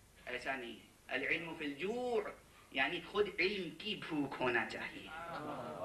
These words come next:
जब तक इल्म की तलब नहीं होगी, जब तक इल्म की तलाश नहीं होगी, जब तक इल्म की तिश्नगी नहीं होगी,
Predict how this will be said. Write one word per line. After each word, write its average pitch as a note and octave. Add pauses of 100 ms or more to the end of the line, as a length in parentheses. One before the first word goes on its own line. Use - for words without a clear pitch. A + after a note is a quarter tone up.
(1000)
जब D3+
तक G3
इल्म A#3+
की G#3+
तलब E3+
नहीं C#3+
होगी, B2
जब D#3
तक G3
इल्म A#3+
की G#3+ (100)
तलाश E3+
नहीं C3
होगी, B2
जब -
तक -
इल्म B3
की A3
तिश्नगी A3+
नहीं F#3+
होगी, C#3